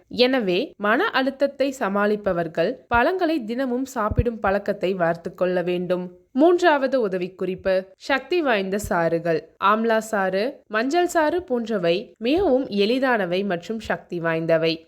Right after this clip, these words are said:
இந்த சாறுகளில் ஒவ்வொன்றிலிருந்தும்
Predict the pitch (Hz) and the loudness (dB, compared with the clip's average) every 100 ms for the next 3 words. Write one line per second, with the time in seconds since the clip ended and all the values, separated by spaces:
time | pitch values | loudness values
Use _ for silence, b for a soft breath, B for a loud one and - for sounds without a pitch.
0 | _ 240 240 226 220 254 339 370 254 262 | _ -4 0 0 2 2 2 0 0 0
1 | - 208 220 302 285 277 202 190 180 170 | -2 -6 -2 -2 0 -2 -2 -4 0 0
2 | 208 | -2